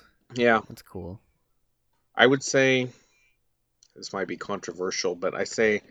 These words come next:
Speaker 1: if you have a specific content creator that you enjoy watching a lot, don't block their ads.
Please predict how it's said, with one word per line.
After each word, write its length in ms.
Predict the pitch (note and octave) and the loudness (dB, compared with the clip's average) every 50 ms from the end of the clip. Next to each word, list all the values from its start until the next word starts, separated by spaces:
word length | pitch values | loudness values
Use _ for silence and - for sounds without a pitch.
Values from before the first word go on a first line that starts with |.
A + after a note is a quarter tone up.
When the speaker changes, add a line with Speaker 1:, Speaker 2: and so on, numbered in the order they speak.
| _ - - - - - - - _ _ | _ -20 -20 -20 -20 -20 -20 -20 _ _
Speaker 1:
if 160 | - G#2 - | -6 -4 0
you 120 | A#2 A#2 A2+ | 0 0 2
have 460 | A2+ A#2+ B2 B2 B2 A#2+ A#2+ A2 - | 4 4 4 6 6 4 4 2 0
a 320 | - F#2+ G2+ G2+ G#2 G#2 G2 | -2 0 0 0 0 -2 -2
specific 640 | - - - G2 - - - G#2 - - E2 - | -4 -6 -6 -6 -6 -6 -6 -6 -6 -8 -8 -8
content 560 | - - G2+ G2+ G2+ G2 - - G#2 F#2 D#2 | -8 -6 -4 -4 -4 -6 -6 -8 -8 -8 -8
creator 420 | - - - F#2 F#2 F#2 - G2 F#2+ | -8 -6 -4 -4 -4 -2 -2 -4 -2
that 180 | - F#2 - - | -2 -4 -4 -4
you 160 | F#2 G2+ G2 | -6 -8 -8
enjoy 440 | F#2 F#2 F#2 G2+ G2 G2+ G2+ G2 F#2+ | -8 -6 -4 -2 0 2 2 2 0
watching 500 | F2+ F2+ F2+ F#2+ F#2+ - - G#2 G2 G2+ | 0 -2 -2 -2 -2 -2 -4 -4 -4 -4
a 40 | G2 | -4
lot, 500 | F#2+ F#2+ F#2+ G2 G2+ F#2+ - - - - | -2 0 0 0 0 0 -2 -6 -12 -10
don't 340 | F#2+ F#2 F#2+ - - F#2 | -8 -6 -6 -8 -10 -10
block 520 | F2 F2 E2+ E2+ E2 E2 - - - - - - | -8 -6 -4 -4 -4 -6 -6 -10 -14 -16 -8 -6
their 220 | F#2+ F2+ E2 D#2+ | -4 -4 -4 -4
ads. 640 | E2 E2+ E2+ F2 F2 F2 F2 E2+ - - - - | -6 -6 -6 -6 -8 -10 -10 -10 -10 -10 -10 -10